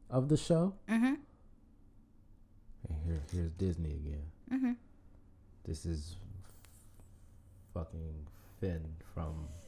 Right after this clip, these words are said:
Speaker 1: Star Wars. <coughs> Big part of the beginning of the series.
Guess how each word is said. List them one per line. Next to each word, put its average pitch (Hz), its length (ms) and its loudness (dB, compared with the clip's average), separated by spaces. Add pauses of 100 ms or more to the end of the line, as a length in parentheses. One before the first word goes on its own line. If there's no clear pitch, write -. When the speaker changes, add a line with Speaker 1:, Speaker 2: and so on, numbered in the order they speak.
Speaker 1:
Star 78 340 -4
Wars. - 420 -8 (1120)
<coughs> - 280 2 (3250)
Big 127 240 12
part 92 380 4
of 90 160 4
the 87 60 2
beginning 92 420 4
of 85 80 4
the 87 60 2
series. - 520 -2